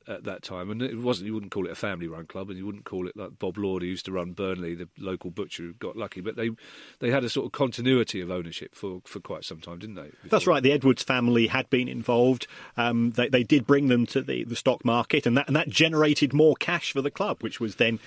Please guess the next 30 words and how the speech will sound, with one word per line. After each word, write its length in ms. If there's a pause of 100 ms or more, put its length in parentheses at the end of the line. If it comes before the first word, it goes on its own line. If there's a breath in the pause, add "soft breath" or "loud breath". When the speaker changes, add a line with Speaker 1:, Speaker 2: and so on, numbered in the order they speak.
(160 loud breath)
Speaker 2:
invested 560
both, 300
uh, 120
yeah, 200
on 140
and 100
off 160
the 100
pitch 280
in 100
terms 280
of 80
infrastructure 600
and 100
players. 360 (360 loud breath)
So 240 (100)
everything 540
was 180
going, 460 (240 soft breath)
uh, 140
pretty 280
swimmingly. 500 (920 soft breath)
The 120
Glazers 480
came 320
in 240 (480 soft breath)
and 520 (580)
they 180
took 280
risk, 420